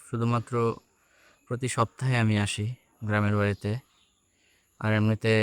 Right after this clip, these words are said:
খালাম্মা গ্রামের বাড়িতেই থাকে, যতটুকুই করে একটু দেখাশোনা করে। কিন্তু এখন খালাম্মা আসলে অসুস্থ হয়ে যাওয়ার পরে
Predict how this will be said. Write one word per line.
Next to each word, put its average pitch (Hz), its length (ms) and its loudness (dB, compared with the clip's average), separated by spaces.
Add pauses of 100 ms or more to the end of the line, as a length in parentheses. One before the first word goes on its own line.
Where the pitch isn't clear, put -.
(320)
খালাম্মা 107 440 4 (640)
গ্রামের 104 320 2
বাড়িতেই 101 360 -2
থাকে, 101 260 -4 (360)
যতটুকুই 104 580 -2
করে 104 220 2 (840)
একটু - 180 -4 (260)
দেখাশোনা 104 420 2 (100)
করে। 98 180 -2 (200)
কিন্তু 101 220 -4 (120)
এখন 101 200 -6 (2750)
খালাম্মা 104 420 4 (800)
আসলে 98 320 -2 (200)
অসুস্থ - 320 -6
হয়ে 104 160 4
যাওয়ার 101 260 4
পরে 98 200 2